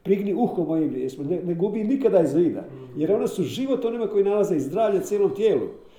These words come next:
Speaker 1: Znači, to je, to je potpuni fokus na riječ, nemoj se ništa obazirati, jer, jer iz, iz srca, iznad svega čuvaj svoje, svoju ženu, svoju djecu, svoj posao. Ne kaže, „Iznad svega čuvaj svoje srce, budi nadglednik, sve dolazi u tvoje srce.”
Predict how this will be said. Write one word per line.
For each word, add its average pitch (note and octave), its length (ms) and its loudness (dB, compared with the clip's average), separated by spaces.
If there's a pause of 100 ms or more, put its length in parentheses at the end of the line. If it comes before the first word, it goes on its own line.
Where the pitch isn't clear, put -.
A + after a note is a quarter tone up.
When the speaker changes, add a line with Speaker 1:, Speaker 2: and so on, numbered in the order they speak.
Speaker 1:
Znači, E3+ 220 -4
to B3+ 120 -4
je, G3+ 160 2 (160)
to A#3+ 120 2
je - 200 0
potpuni A#3 520 -4
fokus - 420 -4
na F#3 80 0
riječ, F3+ 240 0
nemoj G3 240 -2
se G3 140 -2
ništa G3+ 220 -4
obazirati, D#3 440 -2
jer, D#3+ 160 -2
jer D#3+ 160 0
iz, C3+ 180 -2 (100)
iz F#3 220 -4
srca, D#3 380 -8 (320)
iznad G3 260 2
svega A#3+ 500 0
čuvaj A3+ 360 2
svoje, G3+ 560 -2 (140)
svoju F3+ 300 -2
ženu, G3+ 240 0
svoju F#3 220 -2
djecu, G3 240 2
svoj E3 180 -4
posao. D#3+ 260 -2
Ne G#3 200 -2
kaže, E3 300 -2
„Iznad E3+ 240 -2
svega F#3 600 0
čuvaj D#3+ 460 -4
svoje E3+ 360 -6
srce, - 380 -10
budi C#3+ 220 -2
nadglednik, F#3 460 2
sve E3+ 160 -6
dolazi G3 280 4
u - 40 0
tvoje F#3+ 180 6
srce.” A3+ 320 -6